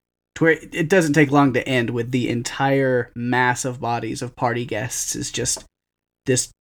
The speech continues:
melted pile of goo on the floor with the last people alive just whimpering and gasping. I'm just like,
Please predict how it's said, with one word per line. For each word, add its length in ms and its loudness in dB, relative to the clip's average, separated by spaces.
melted 680 0
pile 500 -2
of 140 -8
goo 280 2
on 200 -2
the 80 -4
floor 440 -2
with 180 -4
the 80 -2
last 420 2
people 440 -2
alive 400 2
just 200 -6
whimpering 560 0
and 100 -2
gasping. 580 -2
I'm 140 -6
just 200 0
like, 160 -2